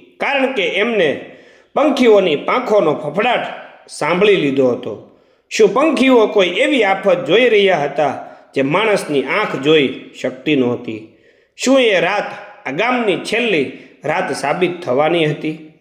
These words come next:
આકાશમાં કાળા વાદળો તો હતા જ, પણ પવન સાવ થંભી ગયો હતો. ગામમાં એક વિચિત્ર પ્રકારની શાંતિ પથરાઈ ગઈ હતી, એવી શાંતિ જે તોફાન પહેલા આવતી હોય છે.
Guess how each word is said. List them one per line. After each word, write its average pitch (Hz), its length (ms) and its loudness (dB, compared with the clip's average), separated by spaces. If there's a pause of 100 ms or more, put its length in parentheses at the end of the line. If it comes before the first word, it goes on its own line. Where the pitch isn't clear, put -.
(760)
આકાશમાં 196 760 -2
કાળા 175 300 0
વાદળો 160 460 2
તો 175 180 0
હતા 156 360 0
જ, 135 40 0 (580)
પણ 139 220 -2
પવન 254 380 2
સાવ 190 440 -2
થંભી 127 320 -2
ગયો 135 320 2
હતો. 101 300 -12 (800)
ગામમાં 247 400 0
એક 170 260 -2
વિચિત્ર 226 500 0
પ્રકારની 170 580 -2
શાંતિ 165 460 -4
પથરાઈ 147 440 -2
ગઈ 139 160 2
હતી, 117 320 -10 (520)
એવી 277 360 0
શાંતિ 147 580 -2 (460)
જે 143 120 2
તોફાન 202 540 0
પહેલા 156 400 0
આવતી 117 420 -4
હોય 120 260 -2
છે. - 320 -18